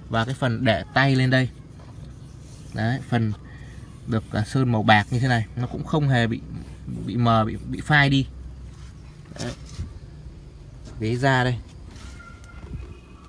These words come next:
ghế da xịn và nó được thiết kế một màu ghi vàng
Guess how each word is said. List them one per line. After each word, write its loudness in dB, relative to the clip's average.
ghế 2
da 4
xịn 4
và 6
nó 2
được 0
thiết -2
kế 4
một -2
màu 4
ghi 4
vàng 8